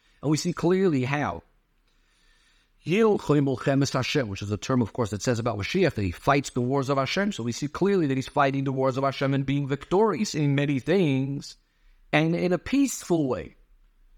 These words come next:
The Rebbe says the idea of the Yinatseach, the idea of Nitzochim, in addition to meaning victory, saying Mashiach is going to be victorious, the word Nitzochim is also related,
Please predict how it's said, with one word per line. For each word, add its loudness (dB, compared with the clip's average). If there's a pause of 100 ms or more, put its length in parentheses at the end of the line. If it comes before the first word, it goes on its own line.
(200)
The -6
Rebbe 2
says 0 (260)
the -4
idea 0
of 0
the 2
Yinatseach, 0
the -4
idea 0
of 2
Nitzochim, 0 (720)
in -6
addition 4
to 0
meaning 2
victory, 0 (340)
saying 0
Mashiach 0
is 0
going 0
to -4
be 2
victorious, 0
the -4
word -2
Nitzochim 0 (420)
is -8
also 2
related, 0